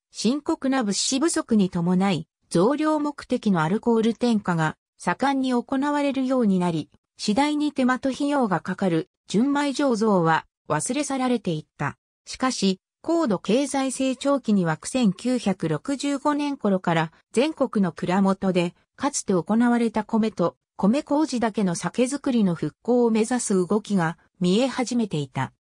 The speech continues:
鴨の泉でも二代目社長、前垣寿さんにより、千九百六十五年から純米酒の試験醸造を開始。当時の増田幸男の研究努力もあり、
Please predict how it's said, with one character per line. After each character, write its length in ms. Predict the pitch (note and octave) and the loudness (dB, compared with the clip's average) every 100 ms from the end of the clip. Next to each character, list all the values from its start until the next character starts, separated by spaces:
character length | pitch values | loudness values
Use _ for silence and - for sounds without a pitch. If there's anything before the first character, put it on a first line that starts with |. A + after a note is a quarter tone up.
| _ | _
鴨 300 | - G3 C#4 | -2 2 2
の 100 | D4+ | 2
泉 320 | C#4+ C4 D4 | -2 -2 -2
で 140 | B3+ G#3+ | 2 2
も 220 | F3 E3+ - - | 2 0 -8 -6
二 140 | E3 | -2
代 260 | F#3+ B3 C#4+ | 2 2 2
目 140 | C4 | -2
社 160 | C4 A#3+ | -2 -4
長、 400 | - G3 F#3 E3+ _ _ | -2 0 0 -2 _ _
前 280 | F3+ G3+ C#4 | 0 2 2
垣 300 | D#4+ E4+ - | 0 -2 -4
寿 360 | - C#4 C4 B3 | -6 -4 -2 -4
さ 300 | - - F#3+ | -6 -2 2
ん 160 | G#3 G3 | 4 4
に 120 | G3 | 4
よ 140 | F#3+ | 4
り、 260 | F3+ E3 F#3+ - _ | 4 0 -2 -10 _
千 300 | - D#4 E4 | -8 -4 -4
九 200 | - C4 | 0 0
百 280 | A3 G3+ E3+ | 0 -2 -2
六 260 | D#3 - A#3 | -2 0 0
十 240 | B3 C#4 | 0 0
五 140 | B3+ A#3+ | 2 2
年 240 | A3 G3+ | 2 0
か 160 | - F#3 | 0 2
ら 200 | E3 - _ _ | 0 -2 _ _
純 260 | D#3 G3+ D4+ | 0 2 2
米 180 | D#4+ | 0
酒 180 | D4+ G#3+ | 0 0
の 140 | F#3 D#3+ | 0 0
試 140 | - | -2
験 200 | A#3+ C4+ | -2 0
醸 240 | A#3+ C#4 A#3+ | 0 0 2
造 260 | G3+ E3+ | 4 4
を 60 | D3 | 0
開 260 | - D#3 | -2 -2
始。 280 | F3+ - D3 _ _ _ | -2 -4 -6 _ _ _
当 220 | - E4 E4 | -2 2 2
時 160 | B3 | 2
の 120 | F#3+ | 2
増 280 | D#3 D#3+ - | 2 -2 0
田 120 | B3 | 0
幸 320 | A#3 F#3 - C#4 | 2 2 0 0
男 80 | |
の 120 | C#4 B3+ | 0 0
研 220 | A#3+ B3 | 0 -2
究 240 | - C4+ | -2 0
努 100 | C4 | 0
力 240 | C4 A#3+ G3 | 0 0 0
も 160 | D#3+ | 0
あ 80 | E3 | 0
り、 180 | D#3+ | -2